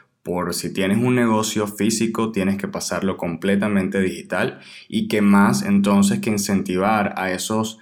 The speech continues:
clientes o a esos potenciales clientes que tal vez te conocían por tu negocio físico, llevarlos a la parte digital y llevarlos con un buen descuento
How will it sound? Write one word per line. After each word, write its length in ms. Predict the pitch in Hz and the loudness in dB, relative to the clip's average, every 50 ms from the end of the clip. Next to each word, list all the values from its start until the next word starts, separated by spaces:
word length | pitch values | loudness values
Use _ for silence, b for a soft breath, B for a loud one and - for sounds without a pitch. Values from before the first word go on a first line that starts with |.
| B B | B B
clientes 720 | - 101 101 101 110 120 127 120 - 101 101 107 110 101 - | 0 2 4 4 4 4 2 2 2 0 0 0 -2 -4 -6
o 120 | - 95 | -4 -4
a 60 | 92 87 | -2 -2
esos 180 | - - 101 | -4 -6 -4
potenciales 580 | 101 110 104 101 98 95 92 95 92 95 98 98 | -4 -4 -2 -2 -2 -2 -2 -2 -2 -2 -2 -2
clientes 540 | - 104 107 113 123 117 110 104 101 101 101 | -2 0 0 2 2 2 0 0 -2 -4 -4
que 120 | - 87 | -8 -8
tal 280 | - - 87 87 85 85 | -6 -6 -4 -4 -2 -2
vez 320 | 90 92 92 90 - - | -2 -2 -4 -4 -6 -6
te 120 | - 90 | -6 -6
conocían 640 | - - 95 90 87 85 - - 127 135 131 113 113 | -4 -4 -4 -4 -4 -6 -4 -2 0 0 0 0 0
por 140 | 107 98 92 | -2 -4 -4
tu 140 | - 98 92 | -2 -4 -2
negocio 340 | 87 87 90 87 - 107 101 | -2 -4 -6 -6 -6 -6 -4
físico, 600 | 101 127 123 120 117 113 101 98 - 156 B B B B B B | -2 -2 -2 -2 -2 -4 -4 -4 -6 -8 B B B B B B
llevarlos 760 | - - 98 95 90 90 90 98 101 101 101 98 101 101 101 | -4 -2 -2 0 0 0 2 2 2 4 4 2 2 2 0
a 80 | - 92 | -2 -2
la 180 | 95 90 87 | -2 -2 -2
parte 320 | - - 90 87 - - 107 | -2 -4 -4 -4 -2 -2 0
digital 560 | 117 117 101 92 87 - 107 110 143 196 220 - | 0 0 0 -2 -2 -2 0 0 0 0 -2 -2
y 80 | - 95 | -2 -2
llevarlos 480 | 92 90 87 87 87 82 90 95 101 101 | 0 0 -2 -2 -2 -2 -2 -2 -2 -2
con 220 | - 101 92 87 | -4 -6 -4 -4
un 160 | 85 87 85 | -4 -6 -4
buen 240 | 85 95 98 95 95 | -2 0 0 2 0
descuento 720 | 95 98 - - - 107 101 98 98 98 - - - B | 0 -2 -4 -4 -2 2 4 4 4 4 2 -2 -6 B